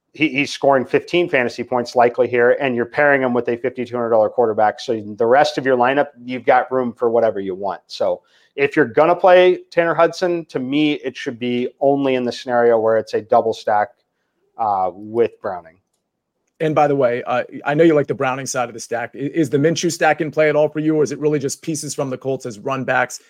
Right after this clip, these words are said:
Speaker 2: in the Jake Browning stacks?
Speaker 1: I think it's okay to get there. I prefer the Browning side. Um, you know, I, I think that while Minshew is someone that I, I don't mind targeting,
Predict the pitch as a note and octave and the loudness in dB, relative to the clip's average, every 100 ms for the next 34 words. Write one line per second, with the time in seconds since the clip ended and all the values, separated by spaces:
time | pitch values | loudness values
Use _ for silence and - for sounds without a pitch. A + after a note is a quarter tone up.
0 | _ D#3+ C#3+ C3 B2 - A2+ A2+ G#2+ A#2 | _ -2 -2 -2 -6 -4 -8 -8 -14 -16
1 | - _ _ _ _ _ _ _ _ _ | -18 _ _ _ _ _ _ _ _ _
2 | - F#4 G#4 G#4+ G#4+ - F3+ G3 G3 E3 | 0 2 4 2 2 0 4 4 4 2
3 | D#3+ F3+ F#3+ F#3+ F#3+ G#3 G3+ D3+ D#3 D#3 | 4 4 4 2 4 4 4 4 2 0
4 | - E3+ D#3+ C3+ A#2+ C3 B2+ C#3+ C3+ C3+ | 4 6 6 4 2 0 2 4 6 4
5 | C#3+ - B2+ A#2 A2+ A#2 C3 C#3+ C3 D#3 | 0 2 4 6 4 2 0 4 4 4
6 | D3+ D3+ F#3+ F#3+ F#3 D3+ - - - _ | 0 2 -2 4 4 4 2 -12 -14 _
7 | _ _ - D#3 D#3 D3 C#3+ E3+ F#3 - | _ _ 2 4 6 4 2 0 -2 4
8 | F3+ E3 D3 D3+ D3 C3+ - - _ _ | 4 6 2 0 2 0 -6 -12 _ _
9 | - - E3 E3 D3+ C#3+ A#2+ - - _ | -4 0 4 4 6 4 2 -4 -12 _
10 | - D3 D#3+ D#3 C3+ B2+ B2+ C#3+ D3+ - | -6 0 2 0 -4 0 2 0 -4 2
11 | C3 C#3+ F3+ A3 | 2 2 -2 -4